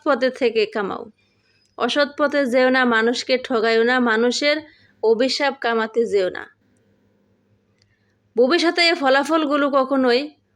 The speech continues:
ভালো আসে না। যে জীবনটা নিয়ে বসবাস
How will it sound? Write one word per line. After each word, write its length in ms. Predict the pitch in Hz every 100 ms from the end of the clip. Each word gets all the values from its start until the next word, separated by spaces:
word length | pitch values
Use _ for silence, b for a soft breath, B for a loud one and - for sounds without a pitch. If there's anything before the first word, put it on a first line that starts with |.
| 202
ভালো 260 | 208 220
আসে 280 | 233 226 220
না। 140 | 185 110 220 _ _ _ _ _ _ _ _ _ _ _ _ _ _ _ _ _ -
যে 160 | 220 330
জীবনটা 460 | 269 269 311 330 330
নিয়ে 180 | 311 311
বসবাস 480 | 247 254 285 269 269